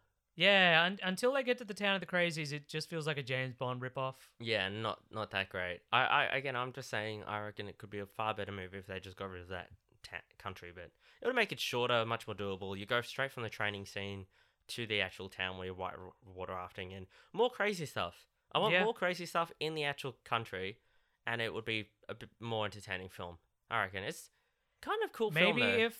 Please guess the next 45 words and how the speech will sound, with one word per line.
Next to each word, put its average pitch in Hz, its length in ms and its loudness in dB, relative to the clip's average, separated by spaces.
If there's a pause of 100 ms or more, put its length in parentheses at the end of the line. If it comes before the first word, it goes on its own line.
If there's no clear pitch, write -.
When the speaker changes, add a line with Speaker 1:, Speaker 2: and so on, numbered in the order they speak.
Speaker 1:
one 180 240 0
of 196 100 -4
the 185 260 -2
Speaker 2:
It's 185 80 -6
kinda 220 160 4
iconic, 139 120 8
Speaker 1:
other, 180 380 8
Speaker 2:
though. 180 160 -2
Speaker 1:
like, 160 260 0
game 156 360 2
players 156 480 0
was, 147 180 -6
like, 135 240 0
set - 380 -2
up 151 200 2
as 135 220 -2
the 147 100 -4
villain, 160 240 2
like 143 220 0
a 131 220 0 (100)
giant 139 380 2 (220)
evil 143 280 -4
Russian 147 420 -2
dude. 160 320 0 (360)
Speaker 2:
Well, 120 120 2
that's 120 160 6
Speaker 1:
Like, - 80 6
Speaker 2:
what 226 40 4
I - 20 -2
think - 20 -12
Speaker 1:
this 131 220 -2
was 117 80 6
Speaker 2:
that's 240 40 -2
what 254 80 4
Speaker 1:
from - 60 0
Speaker 2:
that - 140 4
Speaker 1:
the - 60 2
Speaker 2:
guy 107 100 6
Speaker 1:
eighties. 147 160 2
Speaker 2:
was. 135 160 -6 (220)
Speaker 1:
No, 202 100 4
but 202 80 -2
he 208 60 2
was 190 120 -2
American. 202 560 0